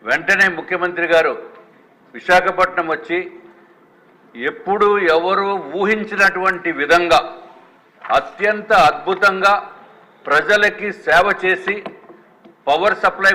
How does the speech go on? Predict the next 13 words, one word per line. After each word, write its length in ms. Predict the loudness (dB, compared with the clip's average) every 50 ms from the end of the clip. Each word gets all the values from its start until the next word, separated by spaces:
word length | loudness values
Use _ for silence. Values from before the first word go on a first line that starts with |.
| 2
కూడా 140 | 2 2 2 2 2 2
వెంటనే 380 | -2 0 0 -2 -2 0 0 0 0 -2
వచ్చినట్టు 440 | -4 -4 -4 -2 -2 -2 -2 -4 -14 -8
చేసి, 320 | -4 -4 -4 -4 -4 -8 -8 -8 -10 -20 -20 -20 _ _ _ _ _ _ _ -12
అట్లాగే 440 | -10 -6 0 0 0 2 2 0 0 0 -2 -6 -12 -18 -20 -20 -20 _ _ _ -20 _ _ _ _ _ _ -20 _ _ _ -8
ప్రధానమంత్రి 600 | -6 -2 2 4 4 6 4 4 0 -2 -4 -6 -4 0 0
నరేంద్ర 360 | 2 2 2 2 0 -2 -4 -2 -2
మోడీ 180 | 0 0 0 0 2
గారిని 220 | 2 0 0 -2 -4 -2
కూడా 120 | -2 -2 -2 -4 -10
తీసుకుని 340 | -10 -10 -10 -10 -8 -4 -2 -2
వచ్చి, 240 | -2 -2 -4 -6 -6 -6 -6 -14 -20 -20 -20 _ _ _ _ -20 -20 _ _ _ -12 -10 -10
అత్యంత 500 | -10 -10 -8 -6 -6 -6 -6 -4 0